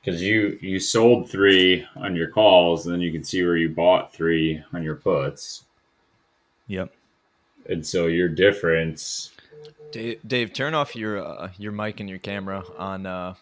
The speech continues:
Speaker 3: Google Meet. You're echoing.
Speaker 1: Oh, sorry.
Speaker 3: No, you're good. Just gotta keep that production value up, you know?
Speaker 1: <laughs> How's that?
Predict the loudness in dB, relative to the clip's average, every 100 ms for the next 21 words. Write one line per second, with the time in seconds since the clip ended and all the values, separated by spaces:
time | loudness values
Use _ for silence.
0 | -14 -12 -10 -12 -12 -14 _ -12 -10 -10
1 | -10 -12 -12 -12 -12 -14 -18 -20 -20 -20
2 | -20 -20 _ _ _ -20 -16 -14 -16 -18
3 | _ _ -16 -16 -16 -20 _ _ _ _
4 | _ _ _ _ _ _ _ -18 -14 -12
5 | -10 -10 -10 -8 -8 -8 -10 -8 -8 -8
6 | -10 -10 -14 -16 -18 _ _ _ _ _
7 | _ _ _ _ -14 -12 -10 -12 -14 -20
8 | _ _ _ _ _ _ _ _ _ _
9 | -8 -6 -4 -4 -6 -8